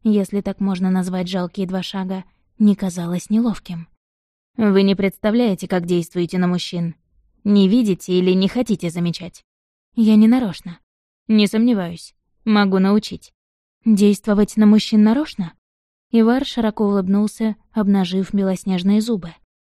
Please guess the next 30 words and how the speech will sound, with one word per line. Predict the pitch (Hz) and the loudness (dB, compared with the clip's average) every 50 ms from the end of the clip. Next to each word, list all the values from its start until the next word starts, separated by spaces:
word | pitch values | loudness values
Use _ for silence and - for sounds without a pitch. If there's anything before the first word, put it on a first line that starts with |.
| _ _ _ _ | _ _ _ _
«Именно». | 277 254 208 175 165 160 160 160 165 - _ _ _ _ _ _ _ _ _ _ _ | 0 2 2 2 0 -2 -6 -8 -10 -12 _ _ _ _ _ _ _ _ _ _ _
Я | 226 208 196 196 202 | -2 0 0 0 -2
сложила | 208 - - 233 226 208 208 202 202 196 | -4 -4 -4 -4 -2 -2 0 0 0 0
руки | 196 190 - 202 | -2 -2 -2 -2
на | 185 185 | -2 0
груди, | 180 180 185 180 165 180 175 190 185 - _ _ _ | 0 0 -2 -2 -2 -4 -4 -6 -6 -10 _ _ _
наклонила | 269 285 - - 233 196 190 180 175 175 190 208 | -4 -4 -2 0 0 0 2 0 0 0 -2 -4
голову. | 220 254 240 202 185 165 165 165 - _ _ _ _ _ _ _ _ _ _ _ _ | -2 -4 -4 -4 -6 -8 -12 -18 -20 _ _ _ _ _ _ _ _ _ _ _ _
«С | _ - | _ -16
чего | - - 233 214 208 | -6 -4 -2 0 0
вы | 190 196 196 | 0 0 -2
взяли, | 190 - 240 277 302 277 240 | -2 -2 -2 -2 0 -2 -2
что | 196 - - 202 | -2 -2 -2 0
мне | 196 196 196 202 202 | 2 2 4 2 2
это | 196 214 | 2 2
интересно?» | 208 214 214 - 269 240 175 - - 185 170 - _ _ _ _ _ _ _ _ _ _ _ - | 2 2 2 0 -2 -4 -4 -6 -10 -16 -16 -16 _ _ _ _ _ _ _ _ _ _ _ -2
Предположим, | 208 190 185 - - 196 190 185 185 180 180 190 185 185 185 180 | 0 0 0 0 0 0 0 2 0 0 -2 -2 -2 -2 -2 -4
что | - - - 208 185 | -8 -10 -6 -6 -2
вы | 175 185 185 | -2 0 0
любите | 185 180 180 190 - 220 226 | 0 0 0 -2 -2 -2 -4
учиться. | 247 - - 226 - - - 165 156 _ _ _ _ _ _ _ _ _ _ _ _ _ _ | -4 -4 -6 -6 -8 -8 -16 -20 -20 _ _ _ _ _ _ _ _ _ _ _ _ _ _
Я | 233 220 220 240 240 | -2 0 0 0 -2
шагнула | - 233 214 196 208 202 196 190 | -2 -4 -2 0 2 2 2 0
к | 185 - - | -2 -2 -2
нему, | 196 190 185 185 196 202 - - _ _ _ _ _ | -2 0 0 0 -2 -2 -4 -8 _ _ _ _ _
положила | - 220 208 208 214 208 254 262 262 254 233 | -4 -2 -2 -2 -2 -2 -4 -4 -2 -2 0
руки | 214 202 190 - - 190 | -2 -2 -4 -4 -4 -4
на | 185 180 | -4 -4
плечи, | - 185 180 180 180 - - - 190 185 - _ _ _ _ _ _ | -4 -4 -4 -4 -4 -6 -8 -10 -10 -10 -12 _ _ _ _ _ _
прижалась | - 208 208 190 170 190 185 190 190 190 190 196 - - _ | -2 0 0 0 0 -4 -4 -4 -4 -4 -4 -6 -8 -16 _